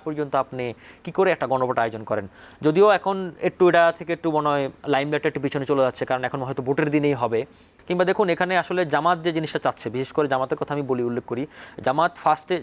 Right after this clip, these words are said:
জামাত ইলেকশনের আগে কিছু পলিটিক্যাল ডিফেক্ট সে কর-, তৈরি করতে চায় না। শুরুতে ধরেন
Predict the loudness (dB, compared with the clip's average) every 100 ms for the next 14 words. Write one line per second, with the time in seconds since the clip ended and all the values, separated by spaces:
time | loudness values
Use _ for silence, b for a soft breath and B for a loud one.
0 | 0 2 0 0 0 2 0 0 0 0
1 | -4 -6 0 2 2 0 0 0 0 0
2 | -4 -4 0 0 2 -2 -2 -4 -4 -8
3 | B B B 2 6 6 4